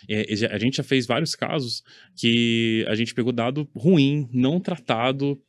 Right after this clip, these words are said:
totalmente zoado, e usando L L M mesmo pra tratar esses dados e trazer uma resposta de valor, e a gente conseguiu, né? Tem, tem um caso muito interessante que mostra um pouquinho desse presságio da inteligência guiada.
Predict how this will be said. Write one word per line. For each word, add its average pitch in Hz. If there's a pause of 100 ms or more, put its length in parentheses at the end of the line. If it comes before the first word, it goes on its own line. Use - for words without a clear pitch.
totalmente 170
zoado, 143 (180)
e 135
usando 131
L 139
L 139
M 185
mesmo 151
pra 143
tratar 123
esses 120
dados 139
e 143
trazer 131
uma 127
resposta 123
de 120
valor, 120
e 131
a 127
gente 123
conseguiu, 123 (380)
né? 101 (100)
Tem, 147
tem 151
um 170
caso 135
muito 165
interessante 135 (580)
que 127
mostra 120
um 127
pouquinho 131
desse 117
presságio 117
da 107
inteligência 107
guiada. 107